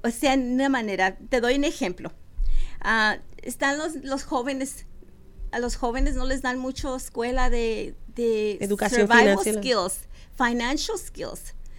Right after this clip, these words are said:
Speaker 1: A los jóvenes de chiquillos de la high school deben de tomar,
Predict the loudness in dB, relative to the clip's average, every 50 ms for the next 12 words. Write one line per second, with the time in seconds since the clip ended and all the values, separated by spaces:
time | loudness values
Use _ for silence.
0 | -16 -16 -14 -8 -4 -2 -2 -2 0 2 2 2 2 2 0 -2 -2 -4 -4 -6
1 | -6 -6 -8 -10 -10 -6 -4 -2 0 0 0 0 0 -2 -2 -2 -2 -2 -2 -2
2 | -2 0 0 0 0 -2 -4 -4 -4 -2 0 0 0 2 2 4 4 4 2 0
3 | -2 -4 -4 -2 -2 0 0 0 -2 -4 -10